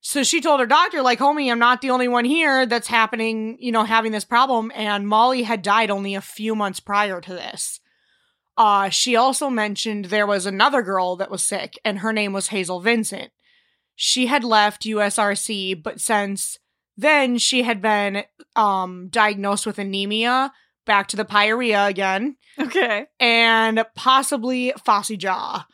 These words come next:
Speaker 1: because she had, ugh, she had garlic-smelling black discharge coming from her mouth and nose.
Speaker 2: What?
Speaker 1: I know.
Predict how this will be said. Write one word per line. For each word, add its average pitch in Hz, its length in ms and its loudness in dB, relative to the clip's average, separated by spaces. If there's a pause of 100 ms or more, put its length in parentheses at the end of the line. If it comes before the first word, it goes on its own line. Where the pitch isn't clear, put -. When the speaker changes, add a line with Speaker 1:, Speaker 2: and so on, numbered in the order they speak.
(220)
Speaker 1:
because 220 400 2
she 247 240 0
had, 208 480 2 (840)
ugh, 202 400 -4 (160)
she - 260 2
had 208 220 0
garlic-smelling 196 960 0
black 185 480 2
discharge 180 640 -4
coming 185 320 -6
from 185 240 -8
her 190 120 -6
mouth 185 440 -2
and 185 180 -4
nose. 175 640 -6
Speaker 2:
What? 247 1040 0
Speaker 1:
I 269 340 4
know. 233 400 -2